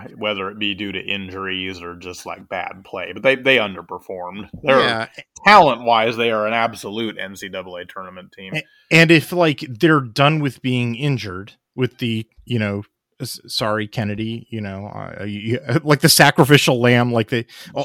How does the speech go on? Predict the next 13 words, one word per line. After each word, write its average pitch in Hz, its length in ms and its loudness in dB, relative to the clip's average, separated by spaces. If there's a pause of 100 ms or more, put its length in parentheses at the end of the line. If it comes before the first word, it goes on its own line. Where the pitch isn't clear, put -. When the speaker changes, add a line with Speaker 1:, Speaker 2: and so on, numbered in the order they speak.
Speaker 2:
all 147 240 8
of 147 120 6
the 131 180 6
Speaker 1:
<laughs> - 0 -
Speaker 2:
injuries 117 540 2
are 110 120 0
on 113 160 2
Kennedy 117 380 0
Basham, 107 520 -2
and, 107 220 -6
and 107 300 -8
she's, 110 260 -8
Speaker 1:
Yeah. 95 180 -10